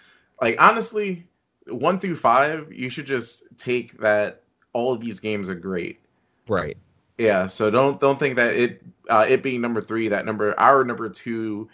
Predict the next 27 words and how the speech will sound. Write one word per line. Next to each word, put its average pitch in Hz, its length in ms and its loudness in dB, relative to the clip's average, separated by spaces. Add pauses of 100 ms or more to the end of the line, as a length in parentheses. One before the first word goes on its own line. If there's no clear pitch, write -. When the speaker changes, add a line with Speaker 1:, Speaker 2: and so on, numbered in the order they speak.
(100)
Speaker 1:
and 104 80 -14
number 107 180 -6
one 98 380 -2
is 92 100 -8
just 92 220 -10
so 107 100 -4
much 98 240 -8
better. 90 240 -4
Because 92 220 -8
just 156 140 -4
like 160 120 -2
you 156 80 -8
said, 151 320 -2 (240)
I - 100 0
feel 147 180 4
like 127 340 2 (640)
technically, 117 720 0
like, 101 180 0
on 101 240 0
a 92 60 -2
technical 98 440 -6
standpoint 117 760 -2
and 95 80 -8
just 98 160 -8
all 107 200 6
around, 104 440 2
that 92 180 -4